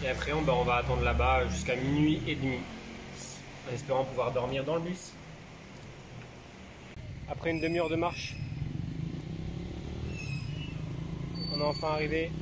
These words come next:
Regardez sa dégaine. Tournez-toi. Elle a posé un sac comme ça sur son sac. Donc on va attendre encore, euh, trois heures. Ça fait long, ça fait long.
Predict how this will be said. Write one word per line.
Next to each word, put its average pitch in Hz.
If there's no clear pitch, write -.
Regardez 151
sa 165
dégaine. 160
Tournez-toi. 185
Elle 139
a 139
posé 151
un 151
sac 147
comme 170
ça 165
sur 185
son 196
sac. -
Donc 117
on 127
va 127
attendre 135
encore, 127
euh, 117
trois 143
heures. 123
Ça 143
fait 156
long, 160
ça 156
fait 170
long. 175